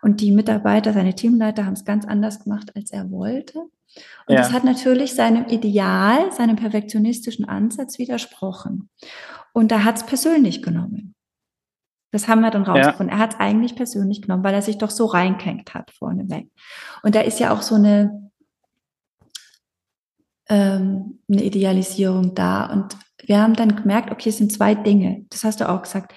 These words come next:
Speaker 1: In dem Moment, wo es mich im Stress packt,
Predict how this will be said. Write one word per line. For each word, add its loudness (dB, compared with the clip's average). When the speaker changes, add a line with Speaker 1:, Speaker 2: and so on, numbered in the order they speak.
Speaker 1:
In 4
dem 6
Moment, 4
wo 2
es -2
mich -2
im -2
Stress -2
packt, -10